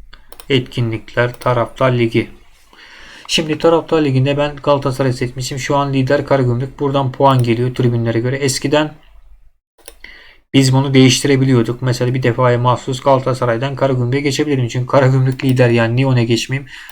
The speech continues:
Oraya geçip ki bana bütçe gelsin değil mi? Vallahi bu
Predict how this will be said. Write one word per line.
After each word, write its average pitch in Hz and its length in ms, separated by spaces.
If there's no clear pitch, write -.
Oraya 139 240
geçip - 340
ki 147 100
bana 147 240
bütçe 139 240
gelsin 123 400
değil 165 120
mi? 127 140
Vallahi 147 420
bu 156 260